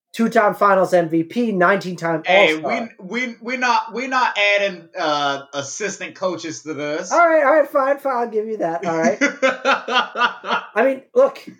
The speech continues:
Speaker 1: three-time N C double A champion. So these guys have these accomplishments that are so great that it's unlikely that anyone will ever match it. 'Cause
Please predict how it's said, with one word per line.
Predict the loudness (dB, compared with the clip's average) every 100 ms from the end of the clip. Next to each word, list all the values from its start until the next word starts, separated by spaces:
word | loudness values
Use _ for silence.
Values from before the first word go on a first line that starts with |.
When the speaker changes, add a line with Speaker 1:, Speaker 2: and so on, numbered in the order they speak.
| _
Speaker 1:
three-time | -2 0 2 2
N | 2 0
C | 0
double | 2 4 4
A | 4
champion. | 4 4 4 2 -4 -4 -8
So | -10
these | -6 0 2 2
guys | 4 6 4 2
have | -2 0 0 -2
these | -4 -2
accomplishments | -2 -2 2 2 2 0 -2 -4 0
that | 0
are | -2
so | 0 2 2
great | 0 -2 2 2 0
that | -6 -6
it's | -6 0
unlikely | 2 4 4 4 2 0
that | 2 0 2
anyone | 2 4 2 2
will | -2 0
ever | 2 4 4 2 -2
match | 0 0 -2
it. |
'Cause | -4